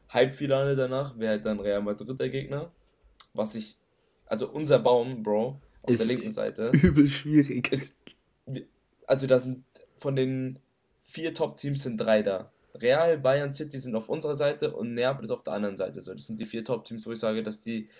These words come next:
Speaker 1: die Champions League gewinnen könnten. Und alle drei, also für euch ist mega nice, weil ihr könnt safe ins Finale rein, also
Speaker 2: Psst,
Speaker 1: einziehen,
Speaker 2: Tobi.
Speaker 1: wenn ihr
Speaker 2: Tee, Tee, Tee,
Speaker 1: Nö, ich,
Speaker 2: Mama.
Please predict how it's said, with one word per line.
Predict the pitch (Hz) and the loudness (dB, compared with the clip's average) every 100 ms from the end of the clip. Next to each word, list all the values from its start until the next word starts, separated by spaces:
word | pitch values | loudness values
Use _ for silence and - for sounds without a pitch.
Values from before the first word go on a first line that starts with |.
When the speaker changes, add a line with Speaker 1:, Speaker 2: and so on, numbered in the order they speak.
| - | -18
Speaker 1:
die | 107 | -6
Champions | 120 113 110 | -4 -4 -6
League | 107 | -8
gewinnen | 98 95 | -10 -12
könnten. | 92 101 - 107 - _ _ _ _ - | -12 -12 -12 -16 -16 _ _ _ _ -10
Und | 113 | -2
alle | 113 139 | 2 2
drei, | 139 120 123 131 127 | 2 2 4 2 -2
also | 110 | -8
für | - - | -2 2
euch | 120 - | 4 2
ist | 110 | -8
mega | 117 139 156 | -4 -2 0
nice, | 156 165 | -2 -4
weil | 110 - | -6 -6
ihr | 117 | -8
könnt | 117 107 | -8 -6
safe | 127 123 - | -4 -4 -6
ins | 131 | -12
Finale | 135 135 135 139 | -8 -4 -2 -2
rein, | 131 139 | -2 -6
also | 139 _ - - - 220 - | -10 _ -12 -6 -4 -4 -4
Speaker 2:
Psst, | - | -2
Speaker 1:
einziehen, | 120 104 104 | 0 0 0
Speaker 2:
Tobi. | |
Speaker 1:
wenn | 107 110 | 0 -2
ihr | 117 - - | -4 -8 -14
Speaker 2:
Tee, | - 110 104 | -2 0 2
Tee, | - 110 | 0 -2
Tee, | 104 113 | 0 0
Speaker 1:
Nö, | 104 113 | 2 2
ich, | 156 | 2
Speaker 2:
Mama. | 104 101 | 2 -2